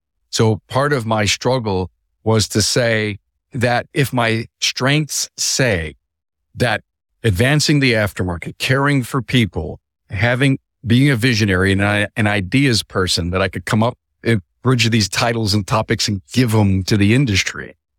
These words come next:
then I gotta get better at it. That's it. I just couldn't assume that,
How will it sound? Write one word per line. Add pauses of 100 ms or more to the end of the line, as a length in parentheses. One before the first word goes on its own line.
(200)
then
I
gotta
get
better
at
it. (260)
That's
it.
I
just (160)
couldn't (260)
assume
that,